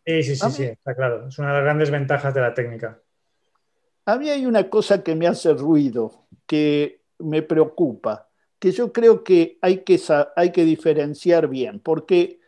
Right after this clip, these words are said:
Speaker 2: cuando nos explican el mecanismo de acción de las ondas de choque, dice que hacen una presión equivalente a cincuenta atmósferas. Entonces, la mayoría creemos que le estamos aplicando a la arteria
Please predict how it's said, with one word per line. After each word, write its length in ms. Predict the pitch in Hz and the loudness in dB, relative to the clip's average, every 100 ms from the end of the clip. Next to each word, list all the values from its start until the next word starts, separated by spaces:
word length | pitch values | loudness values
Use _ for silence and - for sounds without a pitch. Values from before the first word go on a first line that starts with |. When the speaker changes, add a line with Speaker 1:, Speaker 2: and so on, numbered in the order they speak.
| _ _ _ - | _ _ _ -6
Speaker 2:
cuando 720 | 175 180 180 180 180 - - _ | -2 0 2 4 2 0 -14 _
nos 360 | 185 190 - 196 | -2 -2 -2 -2
explican 760 | 185 - 247 233 233 208 202 _ _ | -2 -4 -10 0 0 0 -4 _ _
el 140 | 175 160 | -4 -2
mecanismo 640 | 165 165 160 196 170 190 | -2 2 2 2 0 2
de 140 | 156 143 | 4 2
acción 680 | 127 - 175 156 107 107 _ _ _ _ | 0 -2 2 2 0 -12 _ _ _ _
de 720 | 135 143 143 135 131 127 - | -4 0 2 0 -2 -4 -6
las 300 | 143 143 - | -2 -2 0
ondas 300 | 190 185 175 | -2 2 2
de 180 | 160 165 | 2 -2
choque, 500 | - 180 160 165 185 _ _ _ _ | 0 0 0 -6 -8 _ _ _ _
dice 300 | 220 208 330 | -8 -6 -6
que 280 | - 190 - - | -6 -10 -6 -2
hacen 340 | 202 220 214 | 0 0 0
una 200 | 220 208 | 2 2
presión 400 | 170 160 190 185 | 2 0 0 -2
equivalente 640 | 185 156 139 139 160 156 156 | -2 -2 -2 0 -2 -2 -4
a 40 | |
cincuenta 640 | - 139 131 160 160 156 | -4 -12 -6 -4 -4 -2
atmósferas. 800 | 135 135 120 104 - 110 - _ _ _ _ _ _ | -2 -2 -6 -8 -12 -16 -16 _ _ _ _ _ _
Entonces, 520 | 185 190 247 240 220 | -8 0 2 4 4
la 120 | 196 185 | 4 2
mayoría 680 | 190 180 196 220 202 185 | 2 4 2 2 2 2
creemos 680 | - 175 190 185 165 160 - - | 2 4 8 6 4 -4 -8 -8
que 120 | 156 | -2
le 100 | 160 | -2
estamos 460 | 160 196 208 196 170 | -2 -2 -2 -2 -4
aplicando 580 | 156 151 143 180 185 | -4 -8 -6 -4 2
a 40 | 170 | 2
la 100 | 143 | 2
arteria 540 | 147 - 175 190 180 | -2 0 2 2 2